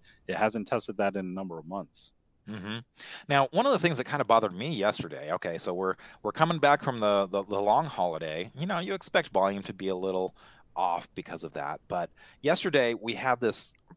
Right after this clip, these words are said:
Speaker 2: this volume, uh, a little bit higher. It was still below average, but a little bit higher than the Friday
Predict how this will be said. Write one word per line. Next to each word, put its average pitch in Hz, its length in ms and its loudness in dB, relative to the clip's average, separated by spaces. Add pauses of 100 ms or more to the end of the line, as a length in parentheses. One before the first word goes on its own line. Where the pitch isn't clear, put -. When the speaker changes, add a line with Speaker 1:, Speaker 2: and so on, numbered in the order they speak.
(160)
Speaker 2:
this 107 180 0
volume, 120 640 4 (180)
uh, 95 420 2
a 98 120 -2
little 123 180 0
bit - 160 0
higher. 120 680 2
It 113 80 -4
was 113 80 -2
still 214 180 -2
below 226 300 0
average, 107 340 2
but 127 160 2
a 156 80 -4
little 202 220 -2
bit - 120 0
higher 117 460 2
than 104 160 -2
the 98 60 -4
Friday 107 500 0